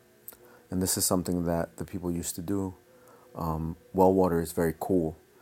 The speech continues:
because it's coming from deep in the ground. You know, once you go down past a certain level, which is h-, at least how deep most wells go, most things down at that level are around fifty degrees, which is very cool.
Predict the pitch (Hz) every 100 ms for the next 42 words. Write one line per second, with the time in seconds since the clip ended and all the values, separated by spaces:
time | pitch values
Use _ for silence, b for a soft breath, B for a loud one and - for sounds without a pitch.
0 | B B - 92 - - - 90 87 80
1 | - 82 80 80 - 92 82 80 80 82
2 | 85 85 87 - B B - 104 92 92
3 | 101 98 - 101 92 82 92 90 85 80
4 | - 95 82 - 80 87 80 78 80 90
5 | 90 82 - _ - _ _ - _ _
6 | _ _ _ _ _ _ - - - _
7 | _ 117 117 107 95 - - 95 104 98
8 | 101 - 87 78 87 - 80 - 85 82
9 | 82 82 92 B B B B B - -
10 | _ - 107 104 104 - 98 87 95 92
11 | 87 92 95 90 90 87 82 80 - 95
12 | - 80 - 82 76 - - 82 90 85
13 | - 82 73